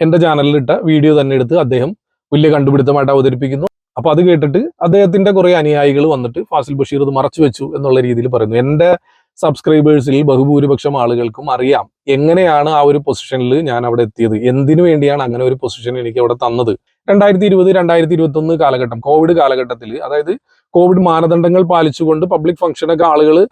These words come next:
പങ്കെടുപ്പിക്കാൻ അനുവാദം നൽകിയ സമയത്ത് ട്രിക്സ് ചാനൽ ഒരു സബ്സ്ക്രൈബേഴ്സ് മീറ്റപ്പ് നടത്തി, ആദ്യത്തെ സബ്സ്ക്രൈബേഴ്സ് മീറ്റപ്പ് എല്ലാ കോവിഡ് മാനദണ്ഡങ്ങളും പാലിച്ചുകൊണ്ട് ആ മീറ്റപ്പ് നടത്തിയത് മാജിക് പ്ലാനറ്റിലാണ്. അപ്പൊ കുറച്ചുകൂടെ ഒന്ന് സ്ക്രോൾ ചെയ്ത് താഴേക്ക് പോയിരുന്നെങ്കിൽ അത് കാണാൻ സാധിക്കുമായിരുന്നു.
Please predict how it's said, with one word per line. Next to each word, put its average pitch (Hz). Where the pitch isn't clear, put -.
പങ്കെടുപ്പിക്കാൻ 180
അനുവാദം 180
നൽകിയ 180
സമയത്ത് 143
ട്രിക്സ് 160
ചാനൽ 175
ഒരു 175
സബ്സ്ക്രൈബേഴ്സ് 165
മീറ്റപ്പ് 139
നടത്തി, 113
ആദ്യത്തെ 135
സബ്സ്ക്രൈബേഴ്സ് 117
മീറ്റപ്പ് -
എല്ലാ 147
കോവിഡ് 147
മാനദണ്ഡങ്ങളും 131
പാലിച്ചുകൊണ്ട് 123
ആ 156
മീറ്റപ്പ് 131
നടത്തിയത് 110
മാജിക് 120
പ്ലാനറ്റിലാണ്. 110
അപ്പൊ 117
കുറച്ചുകൂടെ 175
ഒന്ന് 233
സ്ക്രോൾ 208
ചെയ്ത് 196
താഴേക്ക് 170
പോയിരുന്നെങ്കിൽ 156
അത് 147
കാണാൻ 127
സാധിക്കുമായിരുന്നു. 107